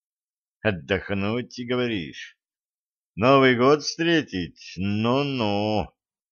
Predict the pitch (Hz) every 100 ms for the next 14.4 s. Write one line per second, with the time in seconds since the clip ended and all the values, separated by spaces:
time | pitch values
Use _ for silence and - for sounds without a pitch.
0 | _ _ _ _ _ _ _ _ - 104
1 | 120 147 139 127 92 104 107 117 131 117
2 | - 117 117 98 _ _ _ _ 117 135
3 | 123 117 139 135 120 113 - 113 98 -
4 | 104 104 101 101 90 95 85 98 92 85
5 | 62 55 52 - _ _ _ _ _ _
6 | _ _ _ _ _ _ _ _ _ 110
7 | 120 147 156 151 147 143 135 117 139 139
8 | 135 - - - 127 120 - _ _ _
9 | - - 101 120 139 139 120 123 123 110
10 | 107 120 123 113 107 107 139 113 101 98
11 | 113 104 90 90 98 90 85 87 80 -
12 | - _ _ _ - 131 127 120 151 160
13 | 170 170 156 160 160 143 147 151 151 139
14 | - 101 78 67